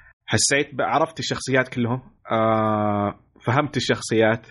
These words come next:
كتابة جدا عجبتني. التمثيل ممتاز مرة. في العيب اللي قلناه اللي هو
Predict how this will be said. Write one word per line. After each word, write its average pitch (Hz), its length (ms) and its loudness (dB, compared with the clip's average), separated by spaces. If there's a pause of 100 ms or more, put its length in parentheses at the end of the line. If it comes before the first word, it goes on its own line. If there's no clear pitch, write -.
(200)
كتابة 135 380 0
جدا 135 240 0
عجبتني. 110 600 -2 (220)
التمثيل 117 720 0
ممتاز 110 460 -2
مرة. 110 500 -2 (100)
في 143 140 2
العيب 131 400 0
اللي 117 180 2
قلناه 123 320 2
اللي 123 180 2
هو 110 180 0